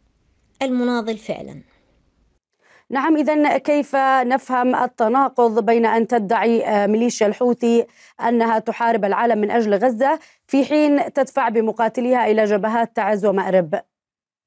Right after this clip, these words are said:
Speaker 1: بداية أقول أنه مما يؤسف له فعلا أننا نحن اليمنيون لا أحد يدري بجراحاتنا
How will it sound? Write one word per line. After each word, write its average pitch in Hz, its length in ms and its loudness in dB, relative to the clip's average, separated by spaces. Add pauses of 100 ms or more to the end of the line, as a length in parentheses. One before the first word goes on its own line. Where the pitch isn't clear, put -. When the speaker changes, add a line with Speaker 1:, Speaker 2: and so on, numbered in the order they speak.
(1500)
Speaker 1:
بداية 311 380 -10
أقول 226 800 -12 (800)
أنه 220 320 -10
مما 196 300 -14
يؤسف 180 480 -20
له 165 140 -20
فعلا 147 640 -20 (1600)
أننا 311 480 -10 (680)
نحن 277 260 -12
اليمنيون 208 720 -14
لا 220 320 -18
أحد - 320 -20
يدري 185 520 -14 (420)
بجراحاتنا 165 1300 -14